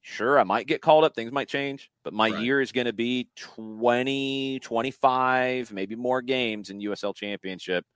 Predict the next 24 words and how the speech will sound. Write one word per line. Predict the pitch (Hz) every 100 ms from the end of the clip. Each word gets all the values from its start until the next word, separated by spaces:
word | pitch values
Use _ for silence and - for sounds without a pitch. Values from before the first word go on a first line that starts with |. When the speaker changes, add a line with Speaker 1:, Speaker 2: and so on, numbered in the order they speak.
| _ _ _ _
Speaker 1:
and | 98 95 -
I | 101
need | 113 113
to | 98
get | 107
double-digit | 98 95 101 101 90 -
goals." | 80 - - _ _ _ -
Speaker 2:
It, | 185 185 -
Jason, | 220 208 202
is | 190 170
Luke | 202 370 -
Nah | 165 165 180 185 165
the, | 147 131 123
uh, | 117 113 107
the | 98 117
famous | 147 143 143 139 -
Larry | 131 135 135 131 117 107
Look, | 127 139 - _ _ _ -
um, | 107 104 104 101 101 98 92 -
who, | 117 110 104
Speaker 1:
I | 104 87
don't | 98 113 135
Speaker 2:
um, |
Speaker 1:
know. | 247 -